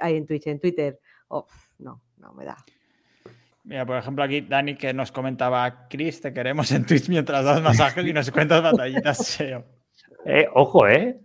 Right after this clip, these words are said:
Speaker 3: O sea, no es mala, ¿eh? Tendría mi, mi propia,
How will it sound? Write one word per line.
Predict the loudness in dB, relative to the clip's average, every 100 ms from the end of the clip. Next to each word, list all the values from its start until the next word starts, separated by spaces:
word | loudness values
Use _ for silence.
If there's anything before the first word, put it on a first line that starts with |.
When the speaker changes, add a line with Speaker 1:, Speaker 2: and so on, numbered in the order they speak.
| _
Speaker 3:
O | _
sea, | 2 4 4 2 -4
no | 0 0
es | 4
mala, | 4 4 2
¿eh? | -2
Tendría | -4 0 2
mi, | 2 2 0 0
mi | -2
propia, | 0 0 4 4 4 -4